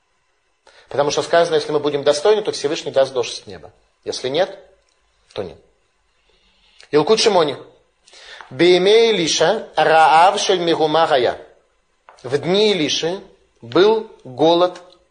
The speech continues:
панический. Что такое голод панический? Какой голод является паническим, а какой, э, менее паническим или совсем не паническим? Чем это отличается? Нам объяснят.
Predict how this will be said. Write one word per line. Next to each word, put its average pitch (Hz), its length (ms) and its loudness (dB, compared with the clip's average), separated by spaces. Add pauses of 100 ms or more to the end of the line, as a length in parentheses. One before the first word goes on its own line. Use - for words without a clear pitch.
панический. - 720 -8 (1600)
Что - 140 -20
такое 139 140 -4
голод 123 260 -4
панический? 110 480 -12
Какой 139 260 -2
голод 131 280 0
является 113 420 -2
паническим, 113 560 -8
а 98 40 -12
какой, 113 460 -8 (300)
э, 98 260 -10
менее 139 320 -2
паническим 120 640 -8
или 95 80 -10
совсем 139 380 -4
не 127 80 -10
паническим? 110 540 -10
Чем 147 200 -4
это 117 120 -8
отличается? - 600 -14 (300)
Нам 147 140 -2
объяснят. 151 360 -10